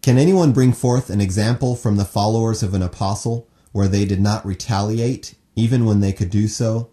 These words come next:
because of a divine command? Can anyone show a group of people that was able to resist and had the numbers and means for it, and still restrained themselves for thirteen years in the face of a merciless and bloodthirsty enemy?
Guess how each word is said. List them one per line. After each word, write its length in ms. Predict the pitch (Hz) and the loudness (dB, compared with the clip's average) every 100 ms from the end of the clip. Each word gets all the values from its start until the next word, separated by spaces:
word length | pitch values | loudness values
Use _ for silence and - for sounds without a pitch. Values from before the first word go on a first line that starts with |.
| - | -10
because 320 | 92 107 95 | -4 -4 -2
of 100 | 95 | -4
a 60 | 92 | -2
divine 420 | 90 90 90 95 | -2 -2 -2 -2
command? 480 | 92 90 92 110 - _ _ _ _ _ _ _ _ _ _ | -2 -2 -2 -4 -6 _ _ _ _ _ _ _ _ _ _
Can 160 | - 139 | 0 2
anyone 300 | 165 185 160 | 4 4 2
show 300 | - 143 131 | 2 0 2
a 60 | 110 | 2
group 260 | 110 131 | 2 2
of 180 | 120 - | 0 -2
people 340 | - 269 90 82 | -2 0 -2 -4
that 160 | 85 | -4
was 160 | 101 110 | -2 0
able 220 | 117 123 | -2 -2
to 120 | 120 | -2
resist 540 | 104 98 113 87 - - | -2 0 -2 -4 -6 -4
and 160 | 92 | 0
had 240 | 104 107 95 | 0 0 0
the 80 | |
numbers 480 | 95 107 117 131 131 | 0 2 2 0 -2
and 240 | - 101 101 | -2 0 2
means 320 | 120 127 - | 4 2 0
for 260 | 98 82 | -4 -4
it, 140 | 78 - _ _ | -6 -12 _ _
and 180 | 104 104 | 0 0
still 280 | - 135 147 | 0 0 2
restrained 480 | 135 - 127 120 110 | 0 -2 0 0 2
themselves 460 | 101 - 95 92 | 0 -2 -4 -4
for 140 | - 101 | -4 -4
thirteen 500 | - 117 - 127 107 | -2 -4 -2 0 2
years 300 | 95 95 101 | 0 -2 -2
in 80 | 101 | 0
the 100 | 95 | 0
face 360 | 107 101 101 | -2 -2 -2
of 140 | 92 92 | -4 -2
a 80 | 90 | 0
merciless 560 | 95 101 101 98 - | 0 -2 -4 -4 -4
and 140 | 90 90 | -4 -2
bloodthirsty 600 | 92 87 95 90 92 67 | -2 -2 -4 -4 -4 -2
enemy? 360 | 92 85 73 | 0 0 -4